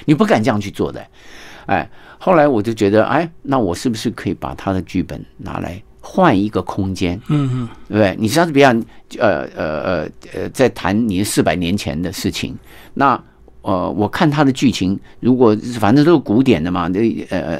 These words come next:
Speaker 1: 那个，呃，丹麦啊，好比说哈姆雷特啊，这丹麦王子啊，怎么，怎么，怎么啊，那我可不可以换到我中国历史里面有五千年啊？我自己去找啊。
Speaker 2: 嗯。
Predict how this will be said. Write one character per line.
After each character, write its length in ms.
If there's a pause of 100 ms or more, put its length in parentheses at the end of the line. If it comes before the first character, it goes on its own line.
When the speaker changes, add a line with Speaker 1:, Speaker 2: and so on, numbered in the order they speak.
(140)
Speaker 1:
那 100
个， 260
呃， 260
丹 200
麦 280
啊， 240
好 100
比 80
说 160
哈 160
姆 80
雷 160
特 220
啊， 260 (240)
这 120
丹 160
麦 140
王 240
子 200 (260)
啊， 160
怎 140
么， 100
怎 100
么， 120
怎 100
么 140 (220)
啊， 240
那 200 (300)
我 160
可 160
不 60
可 40
以 40
换 440
到 220
我 240
中 240
国 100
历 200
史 180
里 100
面 140
有 120
五 160
千 240
年 200
啊？ 60
我 160
自 80
己 80
去 140
找 140
啊。 260 (320)
Speaker 2:
嗯。 240